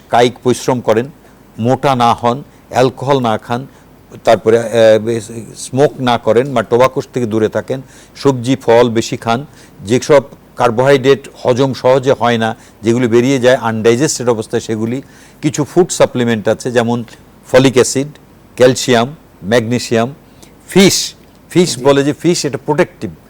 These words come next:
Speaker 1: তারপরে যারা হরমোন রিপ্লেসমেন্ট থেরাপি নেন, তাদের কিন্তু একটা ইয়ে আছে। তারপরে স্ট্যাটিন খান অনেকে, হার্টের জন্য,
Speaker 2: জি।
Speaker 1: ব্রেনের স্ট্রোকের
Speaker 2: জি।
Speaker 1: জন্য স্ট্যাটিন খান, কোলেস্টেরল কন্ট্রোলের
Speaker 2: জি।
Speaker 1: জন্য,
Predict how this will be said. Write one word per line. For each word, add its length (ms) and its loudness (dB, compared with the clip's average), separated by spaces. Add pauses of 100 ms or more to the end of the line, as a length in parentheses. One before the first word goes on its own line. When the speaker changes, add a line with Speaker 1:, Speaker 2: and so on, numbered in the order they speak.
(400)
Speaker 1:
তারপরে 320 2
যারা 240 4
হরমোন 420 2
রিপ্লেসমেন্ট 500 -4
থেরাপি 320 0
নেন, 200 -4 (280)
তাদের 220 0
কিন্তু 340 -4
একটা 340 0 (260)
ইয়ে 140 4
আছে। 260 0
তারপরে 280 -2
স্ট্যাটিন 460 0
খান 220 -2
অনেকে, 320 -2
হার্টের 400 -2
জন্য, 300 -6 (220)
Speaker 2:
জি। 120 -10
Speaker 1:
ব্রেনের 300 0
স্ট্রোকের 340 -4
Speaker 2:
জি। 60 -6
Speaker 1:
জন্য 260 -2
স্ট্যাটিন 420 -2
খান, 160 -4
কোলেস্টেরল 480 -2
কন্ট্রোলের 360 -6
Speaker 2:
জি। 60 -6
Speaker 1:
জন্য, 160 -10